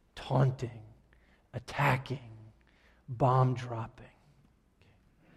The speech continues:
Now that creeps up in the heart of any preacher, this tendency to preach the gospel, but not really care if anyone actually believes it or not, to just be like, "Hey, here's gospel truth. Take it or leave it, you loser,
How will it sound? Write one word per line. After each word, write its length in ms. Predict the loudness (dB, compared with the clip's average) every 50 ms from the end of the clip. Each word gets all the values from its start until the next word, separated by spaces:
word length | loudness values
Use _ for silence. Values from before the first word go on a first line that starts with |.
| -20 -20 _ _ -4 2
Now 60 | 8
that 340 | 10 10 8 8 2 -6 2
creeps 320 | 6 8 8 8 12 12
up 160 | 10 12 12
in 80 | 8 8
the 100 | 8 12
heart 220 | 12 12 12 12
of 160 | 12 10 8
any 480 | 8 6 6 6 6 6 4 4 0 -4 -10 -18 -20 -20 -20 -20 _ _
preacher, 600 | -2 4 6 6 8 6 6 6 6 6 6 4 -2 -10 -20 -20 -20 -20 _ _ _ _ _ _ _ _ _ _ _ 0
this 140 | 0 0 2
tendency 520 | 4 6 8 8 8 6 4 4 2 4
to 80 | 4 4
preach 380 | 2 4 4 4 4 4 2
the 100 | 2 2
gospel, 840 | 6 10 10 10 10 10 6 0 -4 2 8 10 10 10 10 8 4 -6 -14 -16 -16 -18 -18 -20 -12 -2
but 140 | 2 4 6
not 200 | 8 8 8 10
really 220 | 10 10 10 8 8
care 480 | 6 2 8 12 12 12 12 12 12
if 180 | 10 8 4 -2 2
anyone 320 | 4 8 8 10 10 10
actually 520 | 10 10 8 8 6 4 6 8 8 8 8
believes 500 | 8 6 8 10 10 10 10 10 10 8
it 100 | 8 8
or 160 | 8 8 8
not, 400 | 8 6 6 8 8 6 6 4 -2 -12 -16 -20 -20 -20 -20 _ _ _ _ _ _ _ _ _ _ _
to 100 | 0 2
just 260 | 8 8 8 8 8 8
be 120 | 8 10
like, 200 | 10 10 10 10
"Hey, 300 | 12 12 12 12 12 12
here's 340 | 8 10 10 10 10 10 10
gospel 520 | 10 12 12 12 12 10 6 6 6 6
truth. 400 | 6 8 10 10 10 10 8 6
Take 260 | 6 6 6 6 6
it 100 | 4 4
or 120 | 6 4 4
leave 280 | 6 6 6 6 6
it, 140 | 4 2 2
you 140 | 4 4 6
loser, 540 | 8 8 10 8 8 8 8 6 6 6